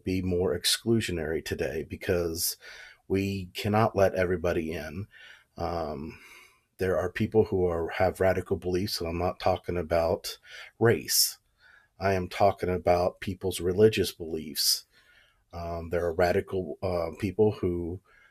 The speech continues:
have certain religious beliefs that the Americans are infidels and that we, uh, need to be t-, taken down, they need to be torn down, and that, um, the great,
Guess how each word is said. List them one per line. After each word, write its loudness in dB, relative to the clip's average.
have 0
certain 0
religious 2
beliefs 0
that 0
the 0
Americans 2
are -2
infidels 2
and -2
that -4
we, -4
uh, 0
need -4
to -6
be -8
t-, -14
taken -2
down, 0
they -4
need -8
to -14
be -10
torn 0
down, 2
and 0
that, 4
um, -2
the -8
great, 2